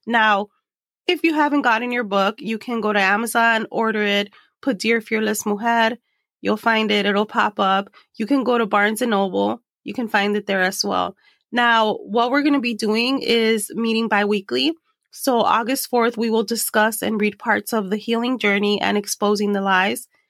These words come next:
August eighteenth, we will dive into No Necesitas Permiso, and There Is More to Who You Are.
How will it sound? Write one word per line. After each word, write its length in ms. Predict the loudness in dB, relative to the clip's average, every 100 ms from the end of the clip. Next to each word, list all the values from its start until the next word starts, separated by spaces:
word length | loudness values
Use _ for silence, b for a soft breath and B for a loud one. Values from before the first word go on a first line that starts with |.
| _ -4
August 280 | -2 -2 -2
eighteenth, 560 | 0 0 0 -2 -2 -2
we 160 | -2
will 320 | 2 2 0 -4 -4
dive 280 | 0 2 2
into 300 | -2 -2 -2
No 140 | 0
Necesitas 720 | 2 0 -4 -4 -4 -4 -4
Permiso, 640 | -2 -2 0 0 0 0 0 b b b -2
and 260 | -2 0
There 100 | 2
Is 160 | 0 2
More 200 | 0 0
to 160 | -2 -4
Who 120 | -2
You 220 | 0 2
Are. 300 | 2 2 0